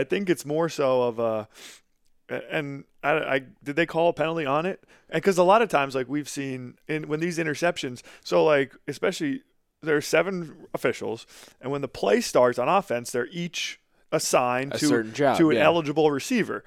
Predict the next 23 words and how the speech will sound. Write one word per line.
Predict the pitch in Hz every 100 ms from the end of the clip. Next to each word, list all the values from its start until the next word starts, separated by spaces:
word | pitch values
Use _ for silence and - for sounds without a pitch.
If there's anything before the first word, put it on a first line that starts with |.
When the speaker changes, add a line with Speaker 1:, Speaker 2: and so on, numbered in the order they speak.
| - -
Speaker 1:
So | 196 185
it's | 185 180
hard | 226 247 208
for, | - 156 175
it's | 156 208
hard | 208
to | 143
miss | 143 180
something | - 143 123 123
illegal | 123 160 165 131 127
in |
the | 120
course | - 135
of | 120
an | 120
offensive | 123 123 110 -
play. | - 123 110 - - -
But | - 143
then | 208 226 196
when | 185 165 160 -
a |
turnover | 139 214 247 156 127
happens | 120 113 123 147